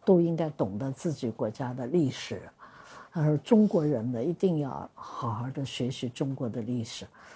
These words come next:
而且要带着温情和敬意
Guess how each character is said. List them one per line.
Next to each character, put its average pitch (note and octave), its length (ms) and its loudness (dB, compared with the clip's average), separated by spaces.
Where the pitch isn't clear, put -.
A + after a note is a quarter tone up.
而 F3 280 6
且 A2+ 340 -2
要 C#3+ 240 -2
带 D#3+ 260 2
着 A2+ 240 -6
温 A3 260 10
情 B2+ 460 0
和 - 260 -6
敬 A3+ 440 8
意 E3+ 240 2